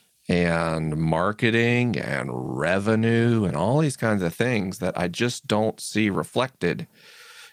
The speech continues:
in the small and intimate beauty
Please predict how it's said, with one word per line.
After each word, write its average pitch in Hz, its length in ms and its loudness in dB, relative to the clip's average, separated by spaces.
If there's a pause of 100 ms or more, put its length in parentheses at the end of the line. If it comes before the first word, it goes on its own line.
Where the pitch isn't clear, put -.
(120)
in 92 320 2
the 87 540 2 (840)
small 113 920 2 (1000)
and 92 260 2
intimate 101 760 0
beauty 101 600 2